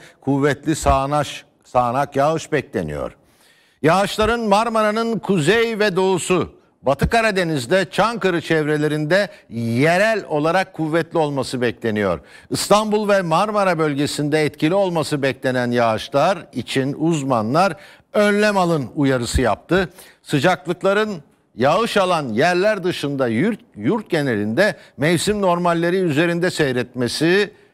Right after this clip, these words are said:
bekleniyor, devam etmesi bekleniyor. Ee, rüzgarın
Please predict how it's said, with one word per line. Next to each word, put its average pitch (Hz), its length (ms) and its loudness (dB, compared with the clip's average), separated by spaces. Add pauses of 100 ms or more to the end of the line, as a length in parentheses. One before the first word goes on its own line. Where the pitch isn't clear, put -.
(260)
bekleniyor, 117 680 -2
devam 151 360 2
etmesi 98 420 -8
bekleniyor. 85 640 -2 (440)
Ee, 117 60 2
rüzgarın 143 720 2